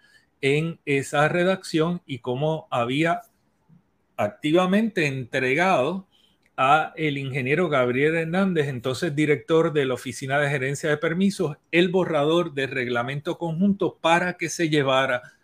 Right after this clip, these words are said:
a discusión pública, en, dándose a entender en esa grabación que había tenido la Junta de Control Fiscal el rol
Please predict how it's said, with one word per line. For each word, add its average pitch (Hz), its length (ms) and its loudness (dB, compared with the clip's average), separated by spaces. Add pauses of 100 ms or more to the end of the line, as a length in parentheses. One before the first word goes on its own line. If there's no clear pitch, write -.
(260)
a 143 380 4
discusión 131 640 -4
pública, 104 560 -6 (180)
en, 127 240 -10 (220)
dándose 143 560 2
a 160 40 2
entender 165 500 2
en 135 120 -2
esa 117 240 -2
grabación 147 720 0 (580)
que 175 360 2 (720)
había 139 440 4
tenido 160 540 2
la 123 200 2
Junta 123 280 0
de 135 100 2
Control 139 420 -4
Fiscal 175 680 -2 (120)
el 113 260 -2
rol 135 560 2